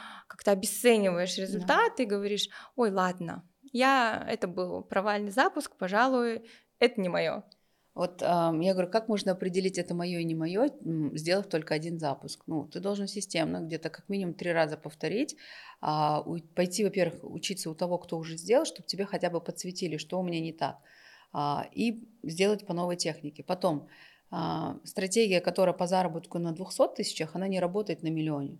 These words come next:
Speaker 2: Ну, ты не можешь ее просто повторять, тебе нужна новая стратегия. А, и третий момент. Мы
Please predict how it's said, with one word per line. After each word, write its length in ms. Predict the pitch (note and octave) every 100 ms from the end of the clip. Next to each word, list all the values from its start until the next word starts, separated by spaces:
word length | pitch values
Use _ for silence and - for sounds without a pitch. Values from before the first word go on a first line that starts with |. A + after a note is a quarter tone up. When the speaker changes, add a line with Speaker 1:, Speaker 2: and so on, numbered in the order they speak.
| -
Speaker 2:
Ну, 140 | F3 D#3
ты 140 | D#3
не 80 | F3+
можешь 260 | G3 F3
ее 80 | D3
просто 240 | - D#3 -
повторять, 380 | D3+ - D#3+ C#3+
тебе 160 | D#3
нужна 240 | E3 E3+ F#3+
новая 320 | F#3+ D3+ C#3+
стратегия. 640 | - C#3+ - D3 D3 - - - - - - -
А, 240 | D#3 D3 D3
и 100 | F#3
третий 380 | A3 A3+ A3 E3+
момент. 320 | D#3+ D3 D3
Мы 340 | E3+ A3 B3+